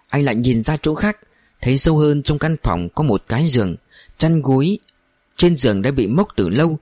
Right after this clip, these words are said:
sộc lên mùi ẩm mốc khó ngửi. Phan Tuấn thầm nghĩ, không lẽ đây là nơi ở của một đệ tử khác của Kim Vô Thường là Kim Ngân,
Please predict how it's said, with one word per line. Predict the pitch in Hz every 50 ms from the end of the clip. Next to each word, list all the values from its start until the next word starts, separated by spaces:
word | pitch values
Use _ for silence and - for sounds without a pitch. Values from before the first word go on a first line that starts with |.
| _ -
sộc | - - 131 -
lên | 160 190 185 185
mùi | 156 131 117
ẩm | - - 107 98 101 123
mốc | 165 - -
khó | - - 175
ngửi. | 196 196 160 120 101 82 - - _ _ _ _ -
Phan | - 143 147
Tuấn | 135 143 151 190 196
thầm | - 117 95 95 101
nghĩ, | 113 131 156 175 180 _ _ _ _ -
không | - 120 123 123
lẽ | 135 139 151
đây | 147 139 135 131
là | 123 110 101
nơi | 98 113 139 175 185 170 -
ở | 135 123 107 101 101 -
của | - 107
một | 101 101 101 -
đệ | - 135 131
tử | - 131 123 98
khác | - - - 202 202 -
của | - 95
Kim | - - 165 175 165 156
Vô | 170 165
Thường | - - 120 95 82 - - - - - -
là | - 98 98
Kim | - - - 160 170 160 160 160
Ngân, | 170 175 175